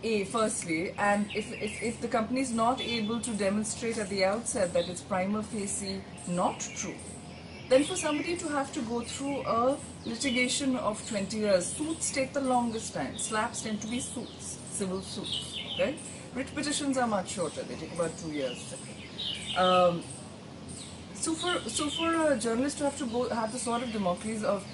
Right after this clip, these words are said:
you know, hundreds of <laughs> crores of damages hanging over your head for a period of twenty years is, is, has a massive chilling effect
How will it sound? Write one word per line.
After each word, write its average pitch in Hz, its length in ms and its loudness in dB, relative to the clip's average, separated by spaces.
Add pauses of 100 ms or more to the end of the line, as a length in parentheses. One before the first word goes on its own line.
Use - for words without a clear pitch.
you - 140 0
know, 220 100 6
hundreds 214 420 4
of 240 120 -4
<laughs> - 0 -
crores 214 320 2
of 202 120 -2
damages 180 580 0 (460)
hanging 247 360 4
over 269 220 2
your 214 200 2
head 170 320 2 (160)
for 226 160 0
a 220 80 2
period 240 340 0
of - 160 -8
twenty 190 300 0
years 170 520 -2 (440)
is, 330 340 4 (120)
is, 277 200 0
has 294 280 0
a 349 40 0
massive 330 440 0
chilling 147 280 -4
effect - 440 -10